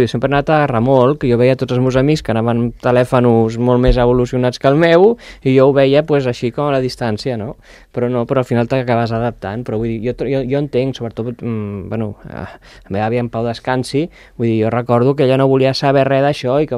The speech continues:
jo volia el seu mòbil única i exclusivament, a la meva mare igual, vull dir, i, bueno, pues...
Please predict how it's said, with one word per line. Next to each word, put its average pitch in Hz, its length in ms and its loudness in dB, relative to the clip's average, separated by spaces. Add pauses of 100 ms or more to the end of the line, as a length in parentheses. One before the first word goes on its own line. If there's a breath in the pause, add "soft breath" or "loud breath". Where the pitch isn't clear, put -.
jo 113 100 -4
volia 127 220 -4
el - 0 -
seu 139 160 -4
mòbil 135 400 0
única 135 240 -2
i 135 80 0
exclusivament, 127 560 0
a 139 80 2
la 113 60 0
meva 120 160 -2
mare 113 200 0
igual, 127 380 0
vull 120 80 -2
dir, 107 180 -6 (380 soft breath)
i, 85 340 -6
bueno, 98 300 -6
pues... - 320 -20